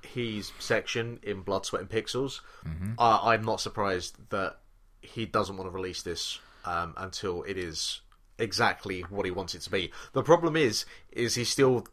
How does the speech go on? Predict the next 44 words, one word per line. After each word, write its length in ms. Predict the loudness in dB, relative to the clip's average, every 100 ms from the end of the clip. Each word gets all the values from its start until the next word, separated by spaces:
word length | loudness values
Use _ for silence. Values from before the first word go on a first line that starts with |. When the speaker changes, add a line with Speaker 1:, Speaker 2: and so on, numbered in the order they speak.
| -12
Speaker 1:
trying 240 | 4 4 4
to 60 |
decide 340 | 2 6 6 6
exactly 400 | 4 2 2 -2
what 180 | -2 -2
he 60 |
wants 180 | -4 -4
the 80 | -2
multiplayer 440 | -2 -4 -4 -6
to 80 | -2
be, 280 | -2 -2 -4 -16 -18 -16 -4
um, 380 | 2 4 2 -2
which 180 | -8 -6
is 120 | -4
a, 120 | -4 -4
you 100 | -6
know, 140 | -8 -8
conflict 400 | -6 -6 -6 -8
of 60 |
Speaker 2:
He, 60 | -10
Speaker 1:
interest. 300 | -4 -4 -2 0
Speaker 2:
he 40 |
also 380 | 0 0 0 -2
shared 680 | -2 -2 0 2 2 0 -4 -8
a, 420 | -6 -4 -6 -6
uh, 280 | -6 -6 -6
a 40 |
new 100 | -6
screenshot, 560 | -4 -4 -4 -2 -2 -4 -18 -20 -20 -20 -20 -20 -20 -10
uh, 260 | -8 -6 -6
from 360 | -2 -2 -2 -8
what 220 | -2 -2 0
looks 340 | -2 -2 -2
like, 380 | 0 -2 -4 -12 -14
uh, 180 | -12 -8
people 200 | -4 -4
have 80 | -2
suspected 460 | -2 -2 -2 -4 -6
it's 160 | -2
either 220 | 0 0 -2
inside 520 | -4 -2 2 4 4 4
that 200 | 2 2
purple 340 | 0 2 -2
boat 420 | 2 2 2 -6